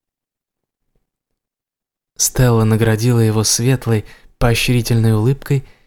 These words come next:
и протянула руку, которую Юджин робко пожал. Он совсем растерялся. «У меня ужасный вид», пробормотал он извиняющимся тоном.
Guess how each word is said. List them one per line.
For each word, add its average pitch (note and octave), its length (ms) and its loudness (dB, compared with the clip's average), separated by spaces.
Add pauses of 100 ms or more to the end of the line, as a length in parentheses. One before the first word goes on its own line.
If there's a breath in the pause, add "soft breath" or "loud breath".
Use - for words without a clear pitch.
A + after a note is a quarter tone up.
и B2+ 100 2
протянула A#2+ 600 2
руку, B2+ 280 0
которую A#2+ 360 0
Юджин A#2+ 320 0
робко A#2 360 -4
пожал. A2 520 -6 (1300)
Он A2 160 -2
совсем A2+ 420 -4
растерялся. - 720 -10 (1500)
«У A2+ 60 -6
меня G#2+ 320 2
ужасный A2 440 0
вид», A#2+ 280 -2 (840)
пробормотал A2 600 -2
он A2+ 140 -2
извиняющимся G#2+ 720 -6
тоном. A2 280 -8